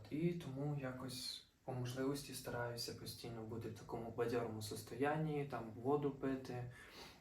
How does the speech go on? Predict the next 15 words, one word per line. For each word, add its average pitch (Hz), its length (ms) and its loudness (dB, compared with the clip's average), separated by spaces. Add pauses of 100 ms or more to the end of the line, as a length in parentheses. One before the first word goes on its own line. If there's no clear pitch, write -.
(120)
менше 120 360 0
такого 120 260 0
всякого 113 320 -4
шкідливого 110 720 -2
їсти, 131 380 2
де 120 80 2
багато 120 380 -2
сахара. 123 500 -2 (1080)
І 160 80 2
постараю-, 135 680 4
і 131 160 4
стараюсь 117 360 0
бути 120 200 -2
таким 110 240 -6
живчиком. 107 400 -4